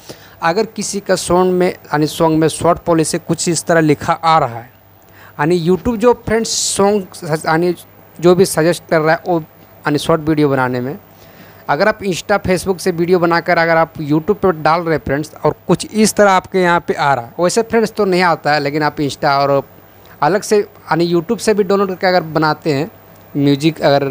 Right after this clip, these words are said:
दूसरा ऐप से तो हंड्रेड परसेंट फ्रेंड्स ये वाला आ जाएगा।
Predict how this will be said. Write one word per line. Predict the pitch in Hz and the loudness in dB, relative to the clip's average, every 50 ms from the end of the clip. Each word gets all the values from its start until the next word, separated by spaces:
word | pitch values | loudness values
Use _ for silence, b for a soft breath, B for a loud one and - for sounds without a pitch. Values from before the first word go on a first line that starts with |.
| 135 131 | -6 -6
दूसरा | 131 131 - 170 151 143 | -8 -4 0 2 2 2
ऐप | 139 131 | 2 0
से | - - 190 208 226 - B B B B B B B B B B B - | -2 -4 -4 -4 -4 -8 B B B B B B B B B B B -2
तो | 175 208 - - - - - | -2 -2 -2 -6 -14 -8 -4
हंड्रेड | 120 151 170 180 220 233 214 | -2 0 2 2 2 2 2
परसेंट | - 226 190 165 214 214 202 | 2 0 0 0 -2 -4 -2
फ्रेंड्स | - 196 202 202 - - 185 202 208 185 - - | -4 -6 -6 -6 -6 -4 -4 -4 -4 -6 -8 -8
ये | 208 196 165 | -4 -2 0
वाला | 156 156 156 147 139 | 2 2 2 2 2
आ | 135 131 | 0 0
जाएगा। | 120 117 117 110 113 | -2 -4 -6 -8 -12